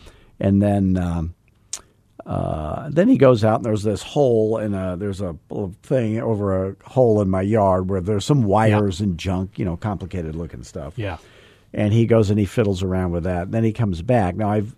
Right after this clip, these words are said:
Speaker 1: I've been without internet, which in my business is not great. You need
Speaker 2: No.
Speaker 1: internet to do what I do. And then, uh, he comes back and he says, "Yeah," he goes, "I wasn't able to fix it."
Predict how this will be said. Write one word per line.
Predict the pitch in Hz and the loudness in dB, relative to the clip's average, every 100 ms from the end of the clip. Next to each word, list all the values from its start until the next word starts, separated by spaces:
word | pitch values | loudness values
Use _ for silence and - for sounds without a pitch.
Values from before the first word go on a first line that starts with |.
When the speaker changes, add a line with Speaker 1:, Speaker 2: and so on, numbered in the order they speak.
| - | -6
Speaker 1:
I've | 110 98 | -4 -2
been | 113 104 104 | 0 0 0
without | 107 131 143 131 | 2 4 2 2
internet, | 127 113 95 87 90 - | 0 0 0 -4 -6 -2
which | 139 208 | 0 2
in | 165 | 4
my | 139 131 | 4 4
business | 117 98 107 98 | 4 2 0 -4
is | 107 90 | -6 -4
not | 101 101 104 | -4 -4 -6
great. | 98 80 90 - _ _ | -6 -4 -8 -12 _ _
You | - 107 | -4 0
need | 107 | 2
Speaker 2:
No. | 107 | 2
Speaker 1:
internet | 101 95 87 90 - | 0 -2 -4 -6 -8
to | |
do | 85 87 | -6 -4
what | 80 | -4
I | 80 | -6
do. | 73 73 85 - - - _ _ _ - | -8 -10 -14 -18 -20 -20 _ _ _ -4
And | 101 101 104 | 0 2 2
then, | 107 101 101 | 2 0 0
uh, | 101 95 90 - - | 0 -2 -4 -10 -8
he | 131 | -4
comes | 131 110 | -2 -2
back | 110 113 101 | 0 0 0
and | 104 | -4
he | |
says, | 92 104 104 | -2 -2 2
"Yeah," | 131 131 135 | 4 4 4
he | 110 | 0
goes, | 113 107 | 0 0
"I | 127 | 2
wasn't | 139 131 131 | 2 2 2
able | 120 104 | 0 0
to | 92 | -4
fix | - 117 98 85 | -4 -4 -4 -6
it." | 87 | -8